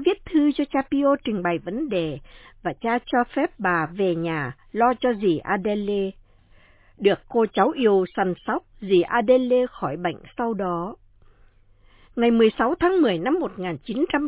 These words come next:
sáu mươi bốn, giữa trưa, trong khi đọc kinh truyền tin, bà Rosa nghe có tiếng gọi bà từ bên ngoài: "Hãy đến, hãy đến, ta đợi con." Bà lưỡng lự tự hỏi đó có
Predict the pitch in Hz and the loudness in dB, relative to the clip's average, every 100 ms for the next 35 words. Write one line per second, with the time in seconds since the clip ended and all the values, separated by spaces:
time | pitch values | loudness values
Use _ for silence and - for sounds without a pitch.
0 | - 240 285 277 208 214 254 381 - - | -4 -4 -2 -2 0 -2 -4 -8 -16 -14
1 | - 226 302 - 277 269 285 - - 302 | -8 -6 -4 -2 0 0 0 -8 -4 -4
2 | 294 311 202 254 - 294 294 - 202 165 | 0 0 2 -2 0 0 0 -2 -4 -4
3 | 143 269 269 277 - - - - 208 202 | -6 -6 -6 -6 -12 -20 -18 -4 0 0
4 | 196 196 269 311 - 302 294 302 294 294 | 0 -2 0 -2 -2 -2 0 0 0 -2
5 | 294 - 311 - 277 330 214 196 202 180 | -4 -4 -4 0 0 0 -2 -4 -6 -6
6 | - 170 190 294 285 214 190 175 147 143 | -4 -4 -2 -2 -2 -4 -4 -4 -6 -12
7 | - - - - 254 262 233 220 277 359 | -20 -20 -12 -6 -2 0 2 2 2 -2
8 | 269 339 214 226 214 277 - _ 294 269 | -2 -2 -2 0 0 -2 -8 _ -4 -2
9 | 214 160 - 277 285 294 - - _ - | -2 -4 -6 -4 -4 -6 -12 -20 _ -20
10 | - _ _ _ _ _ _ 185 202 208 | -20 _ _ _ _ _ _ -6 -4 -2
11 | 208 202 214 311 370 220 196 190 - 196 | -2 0 0 2 2 4 2 0 -2 -2
12 | 175 190 147 101 147 - 208 269 - | -4 -6 -6 -6 -10 -8 -4 0 0